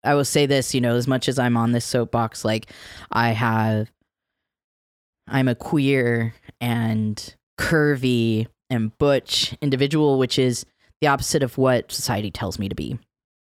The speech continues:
And so I've been fighting that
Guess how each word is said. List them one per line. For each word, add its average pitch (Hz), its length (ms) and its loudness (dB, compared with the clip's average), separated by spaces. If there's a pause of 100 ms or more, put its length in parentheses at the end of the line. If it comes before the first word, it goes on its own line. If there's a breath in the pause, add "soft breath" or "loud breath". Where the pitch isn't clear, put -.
(600)
And 123 600 2 (680 soft breath)
so 151 180 2
I've 143 120 2
been 143 160 2
fighting 127 580 0 (240)
that 120 400 0